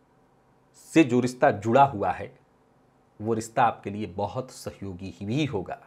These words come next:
बहुत सहयोगी। एक उदाहरण से देखिए तो षष्ठेश मान लीजिए शनिदेव हैं, षष्ठेश मान लीजिए स-, शनिदेव हैं, तो आपके मामा के साथ, मामा से आपको सहयोग मिलने वाला है।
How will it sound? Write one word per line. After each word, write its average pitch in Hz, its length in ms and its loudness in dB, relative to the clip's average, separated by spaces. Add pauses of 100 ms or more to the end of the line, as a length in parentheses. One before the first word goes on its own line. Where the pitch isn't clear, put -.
(100)
बहुत 147 320 8
सहयोगी। 82 420 -12 (300)
एक 117 160 -6
उदाहरण 101 380 2
से 120 140 -4
देखिए 98 460 -6 (240)
तो 165 80 2
षष्ठेश 185 540 2
मान 147 180 4
लीजिए 151 160 -2
शनिदेव 117 480 4
हैं, 73 120 -16 (1160)
षष्ठेश 135 540 2 (380)
मान 139 280 4
लीजिए 147 280 0
स-, 180 180 0
शनिदेव 170 520 6
हैं, 95 120 -12 (760)
तो 247 380 10 (260)
आपके 165 320 10
मामा 175 400 8
के 262 120 0
साथ, 196 380 2 (1000)
मामा 170 320 8
से 226 140 4
आपको 196 220 6
सहयोग 160 320 6
मिलने 123 240 8
वाला 82 220 2
है। 90 180 -10